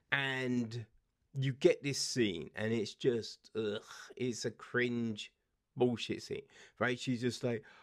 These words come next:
"Oh, you know," and he's like, "Oh, you're so lucky, you get to go to Paris." And she's just like, "I know, it's perfect. I'm unattached, you know, I'm single, I have no kids. Ah,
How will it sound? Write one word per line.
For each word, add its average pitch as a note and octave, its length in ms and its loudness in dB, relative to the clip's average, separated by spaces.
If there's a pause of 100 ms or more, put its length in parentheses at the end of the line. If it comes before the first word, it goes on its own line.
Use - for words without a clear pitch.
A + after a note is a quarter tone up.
(100)
"Oh, G3 300 6 (440)
you E3+ 200 4
know," D3 100 4 (200)
and D3+ 140 2
he's C#3+ 200 0
like, C#3 220 -10
"Oh, F#3 280 -2
you're C#3+ 240 -6
so G#3+ 300 2
lucky, C3+ 500 -2
you A#2 260 0
get E3+ 200 -4
to D3+ 80 -6
go C#3+ 220 4
to A#2+ 80 -2
Paris." C3+ 560 -2
And A2+ 100 -6
she's A2+ 220 -8
just A#2 220 -12
like, A#2 280 -8
"I E3+ 180 2
know, C#3 200 -2
it's G2 220 -8
perfect. - 680 -2 (480)
I'm A2 320 -4 (320)
unattached, E3 1160 -2 (480)
you B2+ 160 2
know, A2 240 -2 (320)
I'm G#2 340 -2
single, D#3+ 1120 0 (220)
I C#3 60 -8
have A2 140 -4
no G2+ 180 -2 (160)
kids. E3+ 760 2 (400)
Ah, C3+ 280 0